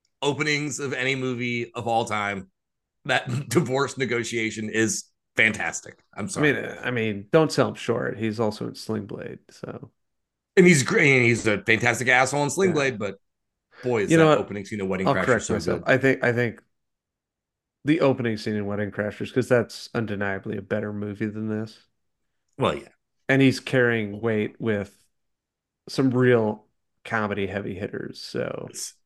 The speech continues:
Speaker 1: it's so good.
Speaker 2: I gotta
Speaker 1: Uh,
Speaker 2: give it to that.
Speaker 1: It's a good one. All right.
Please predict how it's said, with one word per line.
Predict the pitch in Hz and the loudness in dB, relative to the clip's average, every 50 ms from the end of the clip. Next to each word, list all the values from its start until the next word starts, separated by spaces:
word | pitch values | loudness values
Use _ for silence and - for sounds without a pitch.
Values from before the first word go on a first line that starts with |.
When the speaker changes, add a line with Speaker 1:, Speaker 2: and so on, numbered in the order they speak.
| _ _ | _ _
Speaker 1:
it's | 107 113 - | -4 -4 -2
so | - - 92 80 | -2 -2 -2 -2
good. | 73 76 78 76 - - _ _ _ _ _ _ _ _ _ _ _ _ _ _ _ _ _ _ _ _ _ _ _ _ - | -2 -6 -10 -12 -14 -16 _ _ _ _ _ _ _ _ _ _ _ _ _ _ _ _ _ _ _ _ _ _ _ _ -2
Speaker 2:
I | 117 | 0
gotta | 113 117 113 | 2 2 2
Speaker 1:
Uh, | - - | 0 -2
Speaker 2:
give | - | -4
it | - - | -8 -12
to | - - | -14 -12
that. | 127 - - - - _ _ _ _ _ _ _ _ _ _ _ _ _ _ - - - | -12 -10 -12 -12 -14 _ _ _ _ _ _ _ _ _ _ _ _ _ _ -20 -16 -10
Speaker 1:
It's | 110 107 | -4 0
a | 110 | 0
good | 95 87 | 0 0
one. | 76 73 78 - _ _ _ _ - - - - - - - - - | 0 -4 -10 -18 _ _ _ _ -20 -20 -20 -20 -20 -20 -20 -4 4
All | - 160 165 | 8 10 10
right. | 160 143 127 123 | 12 10 10 8